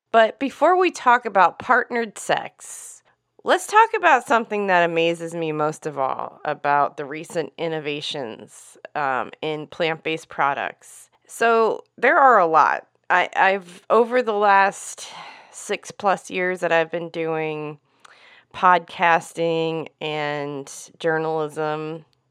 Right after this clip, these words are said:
I've been doing journalism <laughs> in my <laughs> freelance writing practice and all of that. Like, I've, I've come across a lot of different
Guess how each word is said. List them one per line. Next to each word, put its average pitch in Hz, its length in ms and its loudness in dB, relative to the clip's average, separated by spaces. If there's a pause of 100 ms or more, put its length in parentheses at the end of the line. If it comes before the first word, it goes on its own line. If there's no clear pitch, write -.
(140)
I've 165 80 -14
been 160 180 -8
doing 165 340 -4
journalism 156 720 -10
<laughs> 339 2000 -2
in 302 180 0
my 294 320 4
<laughs> 240 160 -4
freelance 226 720 -2
writing 170 540 0
practice 165 760 0
and 160 100 -4
all 151 220 -2
of 147 140 -10
that. 139 260 -4
Like, 135 240 -4
I've, 202 420 0 (160)
I've 190 280 -2
come 202 160 -6
across 170 460 -6
a 156 100 -4
lot 156 580 4
of 160 160 -8
different 147 720 -8